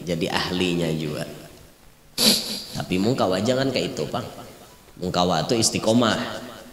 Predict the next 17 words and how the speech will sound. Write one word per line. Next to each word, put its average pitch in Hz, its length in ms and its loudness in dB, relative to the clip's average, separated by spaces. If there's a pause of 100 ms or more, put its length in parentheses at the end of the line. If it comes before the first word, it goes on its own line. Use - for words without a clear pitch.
(180)
Ya, 82 80 0
nahajud, 80 560 0
nahajud, 82 560 0
saben 85 320 0
malam 82 320 0
sholawat, 78 480 0
sholawat, 80 560 -2
saben 80 320 -2
hari, 82 320 -4
kan 82 160 -4
kayak 73 320 -6
itu. - 160 -8
Ba 85 160 0
amalan, 85 480 0
ba 76 160 0
amalan 82 320 2
istiqomah 85 480 2